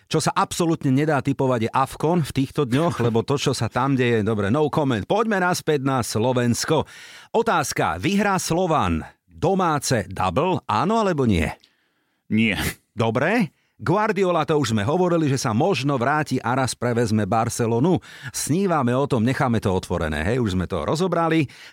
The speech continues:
Speaker 1: Klopp, Jurgen, dá si rok prestávku, takže od novej sezóny nebude kaučovať nikoho.
Speaker 2: Od novej sezóny, e, toto by som úplne nevylúčil,
Speaker 1: Mhm.
Speaker 2: pretože, e,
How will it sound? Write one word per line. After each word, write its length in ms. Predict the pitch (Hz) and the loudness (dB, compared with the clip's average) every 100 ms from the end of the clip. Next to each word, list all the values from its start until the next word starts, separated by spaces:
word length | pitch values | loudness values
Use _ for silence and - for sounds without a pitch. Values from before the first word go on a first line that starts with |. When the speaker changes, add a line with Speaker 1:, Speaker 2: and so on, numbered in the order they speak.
| - | -6
Speaker 1:
Klopp, 400 | 156 240 165 - | 0 0 0 -2
Jurgen, 560 | 110 220 175 123 85 | 0 2 2 0 -2
dá 320 | 78 110 233 226 | -4 -2 0 0
si 160 | 156 | 0
rok 160 | 196 - | 0 0
prestávku, 800 | 107 101 - 110 120 120 208 233 - - - | -2 -2 -2 0 0 2 2 0 -2 -20 -8
takže 320 | 156 151 135 | -4 -2 -2
od 240 | - 208 214 | 0 0 2
novej 240 | 190 123 | 0 0
sezóny 560 | 165 170 160 151 143 113 | 0 0 2 2 2 0
nebude 580 | 104 180 220 214 160 139 | 0 2 2 2 2 0
kaučovať 640 | - 147 147 - 123 113 | 0 0 0 0 0 0
nikoho. 560 | 80 104 - 90 78 - _ _ - - - - - - _ _ | 0 0 2 0 0 -4 _ _ -12 -8 -8 -8 -12 -18 _ _
Speaker 2:
Od 120 | - 131 | -2 0
novej 220 | 180 170 | 2 0
sezóny, 540 | 131 156 160 160 156 151 143 | 0 0 0 0 0 2 2
e, 60 | 120 107 117 113 | 0 -2 0 2
toto 180 | 113 151 | 2 0
by 100 | 160 | 0
som 160 | - 123 | 0 0
úplne 240 | 110 120 104 | 2 2 2
nevylúčil, 460 | 104 95 90 95 | 2 0 0 0
Speaker 1:
Mhm. 240 | 110 135 190 | 2 2 2
Speaker 2:
pretože, 460 | 104 104 120 98 110 | 0 0 -2 0 0
e, 460 | 107 107 107 104 | 0 2 2 0